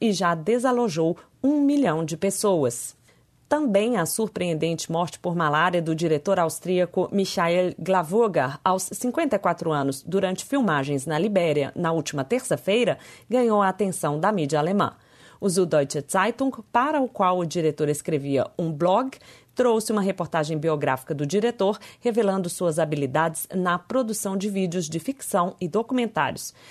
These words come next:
Michael Glavoga havia decidido viajar por um ano para produzir um filme, para o qual ainda não tinha nome, roteiro ou mesmo tema em mente. Queria se deixar conduzir pela intuição e pela realidade, escreve o jornal.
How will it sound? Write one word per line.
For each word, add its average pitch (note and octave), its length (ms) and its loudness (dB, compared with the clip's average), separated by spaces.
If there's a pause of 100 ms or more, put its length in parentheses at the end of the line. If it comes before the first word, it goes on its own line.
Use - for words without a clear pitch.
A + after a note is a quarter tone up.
(140)
Michael B3+ 560 0
Glavoga F#3+ 800 0
havia G3+ 320 0
decidido F#3+ 500 -4
viajar D#3 460 0
por F3+ 160 -4
um B3 160 2
ano F#3+ 240 0 (240)
para F#3+ 160 0
produzir A3+ 500 -2
um B3+ 80 0
filme, F3+ 460 -2 (180)
para C#4 140 0
o - 20 0
qual G3 380 2
ainda F3+ 320 0
não C#3+ 160 -2
tinha C3 260 -6
nome, G3+ 380 0
roteiro G3+ 680 0 (200)
ou B3+ 100 2
mesmo F#3 400 0
tema C4+ 320 0
em B3+ 80 2
mente. C#3 480 -2 (240)
Queria G#3 320 2
se E3 140 -6
deixar D3+ 400 -2
conduzir E3+ 540 -4
pela F3 180 -2
intuição E3 680 -4
e G#3+ 80 0
pela G#3 280 0
realidade, F3+ 1040 0
escreve D#3 540 0
o - 20 -2
jornal. D#3+ 500 0